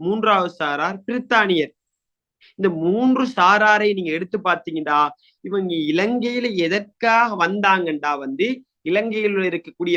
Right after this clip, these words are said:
வளங்களை கொள்ளையடிக்கிறோம், அதுக்காண்டியும் அடிப்படையா வந்தாங்க.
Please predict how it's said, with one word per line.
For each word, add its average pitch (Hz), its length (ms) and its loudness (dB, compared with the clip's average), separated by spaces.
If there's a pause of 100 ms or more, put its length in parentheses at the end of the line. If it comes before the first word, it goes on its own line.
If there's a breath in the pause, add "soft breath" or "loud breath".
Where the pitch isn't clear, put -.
வளங்களை 220 600 0
கொள்ளையடிக்கிறோம், 190 920 0 (320)
அதுக்காண்டியும் 185 640 0
அடிப்படையா 190 680 -2
வந்தாங்க. 139 420 -2